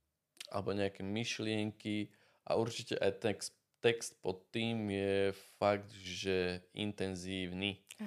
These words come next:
Speaker 2: hlboký.
Speaker 1: Náučný a hlboký. Tiež tam sa nepíšu veci len, že tri veci, hej, lebo človek chce tú, tú myšlienku a tú časť opísať tak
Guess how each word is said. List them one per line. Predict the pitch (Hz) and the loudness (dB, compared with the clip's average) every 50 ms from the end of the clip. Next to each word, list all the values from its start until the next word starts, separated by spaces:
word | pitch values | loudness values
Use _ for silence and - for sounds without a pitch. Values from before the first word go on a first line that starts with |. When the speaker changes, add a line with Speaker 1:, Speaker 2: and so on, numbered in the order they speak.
| 190 180 | -6 -4
Speaker 2:
hlboký. | 214 208 214 208 202 196 | -2 -2 -2 -2 0 2
Speaker 1:
Náučný | 202 196 - - 113 113 113 107 101 - - - 104 104 104 101 - - - | 4 6 8 8 8 8 8 6 2 0 -2 -2 -2 -2 -2 -2 -4 -6 -6
a | 101 98 | -4 -2
hlboký. | 104 107 104 104 104 104 101 101 - - 90 90 87 90 - | 0 0 0 2 2 0 -2 -2 -6 -6 -6 -6 -6 -6 -10
Tiež | - - 101 101 101 98 - - | -8 -4 -2 -2 -2 -2 -4 -2
tam | - 101 101 95 95 95 - - _ _ _ _ _ _ _ _ | 0 0 0 0 -2 -6 -10 -14 _ _ _ _ _ _ _ _
sa | - - - - - - - - - - 101 | -20 -18 -16 -14 -10 -8 -8 -6 -2 0 0
nepíšu | 98 98 101 - - 113 104 - 110 98 92 | 2 0 0 0 -2 -2 -2 0 -2 0 2
veci | 98 95 95 - - 98 | 2 2 0 0 0 0
len, | 95 95 92 92 95 92 | 0 0 0 -2 -2 -4
že | 90 87 90 85 90 92 90 92 92 92 92 92 92 92 90 80 - _ _ _ _ _ _ _ _ _ _ | -6 -6 -6 -4 0 2 4 4 4 6 6 4 4 2 0 -2 -8 _ _ _ _ _ _ _ _ _ _
tri | - - 98 95 | -8 -4 -2 2
veci, | 98 98 98 - - - | 2 2 0 0 -4 -8
hej, | 85 92 92 101 104 | -2 0 2 2 2
lebo | 101 98 95 98 98 95 95 - _ _ _ _ _ _ _ _ _ _ _ _ _ _ _ _ _ _ | 2 2 2 2 2 2 0 -6 _ _ _ _ _ _ _ _ _ _ _ _ _ _ _ _ _ _
človek | _ - - 104 104 98 92 | _ -20 -12 -6 -4 -4 -4
chce | - - - 98 95 92 | -6 -8 -6 -6 -6 -6
tú, | - - 95 90 90 92 92 90 90 87 - _ _ _ _ _ _ _ _ _ - | -4 -4 -4 -2 -2 -2 -2 -2 -4 -4 -6 _ _ _ _ _ _ _ _ _ -8
tú | - 98 | -4 -2
myšlienku | 98 98 104 107 101 - - 107 107 107 104 - - - | 0 0 0 0 0 -2 0 2 2 2 0 -2 -2 0
a | - 101 | 0 0
tú | 101 - 98 | 2 0 -6
časť | 92 - - 104 98 95 - - | -4 2 4 4 4 4 0 -4
opísať | - - - - 110 104 98 - - 95 92 92 - - - _ _ _ _ _ _ | -8 -8 -6 -4 -2 -2 -2 0 0 0 0 0 -4 -16 -20 _ _ _ _ _ _
tak | - 98 92 - - | 0 0 0 0 -4